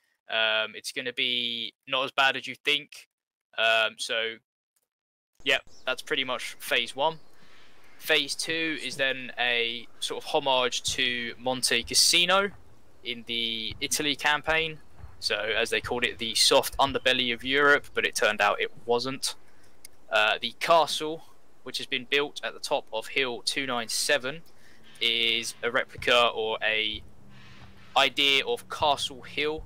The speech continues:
So for those of you that know or don't know Monte Cassino, uh, there was a castle and a monastery at the top of the hill,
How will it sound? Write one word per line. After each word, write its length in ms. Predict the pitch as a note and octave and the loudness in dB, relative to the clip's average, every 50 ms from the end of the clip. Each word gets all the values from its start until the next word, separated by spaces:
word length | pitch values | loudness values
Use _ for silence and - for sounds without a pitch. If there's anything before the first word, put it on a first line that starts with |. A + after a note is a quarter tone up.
| - - - | -12 -14 -10
So 160 | - - - | -10 -10 -8
for 140 | - - A#2 | -8 -4 -2
those 180 | A2+ A#2+ A2+ | -2 -2 -2
of 80 | A2+ A2 | -4 -6
you 160 | A#2 A2+ A2 G#2+ | -6 -6 -6 -6
that 100 | G#2 - - - | -8 -8 -4 0
know 360 | A2 A2 A2 A2+ A2+ A2+ A2+ A#2 - | 2 2 2 2 0 -2 -4 -8 -10
or 100 | - G#2+ - | -12 -10 -2
don't 200 | - C3 B2+ - | 2 2 2 2
know 140 | G2 G#2 G#2+ | 0 -4 -4
Monte 240 | A2 A#2 A2+ - - | -4 -4 -6 -6 -6
Cassino, 540 | - - - C#3 C#3 C3+ C3+ C3 C3 C3 B2+ - - - - - - - - | -6 -4 -2 -2 0 2 2 4 2 2 0 -2 -10 -14 -14 -14 -14 -8 -2
uh, 120 | - G#2 G#2+ | 0 0 2
there 100 | A2+ A2+ | 2 0
was 120 | A2+ A2 G#2+ | 0 0 -2
a 20 | |
castle 680 | G#2+ - - C3 B2+ A2+ - - - C3 A#2+ A#2 A2+ - A2 | -2 4 6 6 6 6 4 2 0 0 -4 -6 -6 -6 -6
and 220 | A2+ A2 A2 - - G2 | -6 -6 -6 -8 -4 -2
a 380 | G#2+ G#2+ G#2 G#2 G2 G2+ F#2+ - - - - - - | -2 -2 -2 -4 -6 -10 -12 -12 -14 -14 -14 -12 -8
monastery 600 | B2+ C3 C#3 C3+ B2+ - - - C#3+ C3+ C3 A2 | -2 0 2 2 2 2 2 2 2 2 2 0
at 80 | G#2 - | -4 -6
the 80 | - | -4
top 160 | - C#3+ - - | -4 -2 -2 0
of 40 | |
the 60 | B2+ A#2+ | 0 2
hill, 340 | - B2+ B2+ B2 B2 A#2+ | 4 4 4 4 0 -2